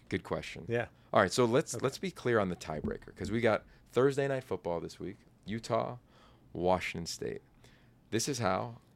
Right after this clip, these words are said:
Speaker 1: I've come to understand the tiebreaker, just to kind of be very clean about it.
Speaker 2: Tiebreaker is if three
Speaker 1: If
Speaker 2: teams
Speaker 1: three
Speaker 2: are tied.
Speaker 1: teams are tied at the
Speaker 2: Okay.
Speaker 1: top.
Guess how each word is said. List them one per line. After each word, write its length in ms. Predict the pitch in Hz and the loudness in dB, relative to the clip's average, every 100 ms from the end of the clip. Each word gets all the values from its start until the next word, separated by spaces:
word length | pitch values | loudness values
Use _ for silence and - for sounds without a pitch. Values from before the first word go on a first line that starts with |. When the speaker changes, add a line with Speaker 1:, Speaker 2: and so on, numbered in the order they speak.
| _ - | _ 0
Speaker 1:
I've 160 | 87 - | 0 0
come 200 | 95 87 | -2 -2
to 100 | 73 | -2
understand 460 | 82 80 87 82 | -6 -8 -8 -8
the 40 | 92 | -8
tiebreaker, 580 | 87 57 - - - - | -10 -10 -10 -12 -16 -14
just 200 | 80 - | -12 -8
to 60 | - | -4
kind 180 | 95 | 0
of 60 | 95 | 0
be 140 | 98 | -2
very 300 | 92 85 85 | -2 0 0
clean 260 | 90 90 82 | 0 -2 -4
about 220 | 65 52 | -6 -8
it. 80 | - | -2
Speaker 2:
Tiebreaker 540 | - 131 123 135 - 120 | 4 6 8 6 6 2
is 120 | 107 | 2
if 120 | 110 - - | -2 -6 -20
three 340 | - - 131 156 | -10 -2 2 2
Speaker 1:
If 60 | |
Speaker 2:
teams 320 | - 113 92 | 2 0 0
Speaker 1:
three 120 | - - | 0 0
Speaker 2:
are 40 | |
tied. 80 | 101 | 2
Speaker 1:
teams 360 | 117 123 135 | 0 0 -4
are 100 | - | -8
tied 260 | - 101 104 | -2 2 2
at 60 | 104 | 2
the 60 | |
Speaker 2:
Okay. 100 | 107 | -2
Speaker 1:
top. 220 | 87 67 | -2 -4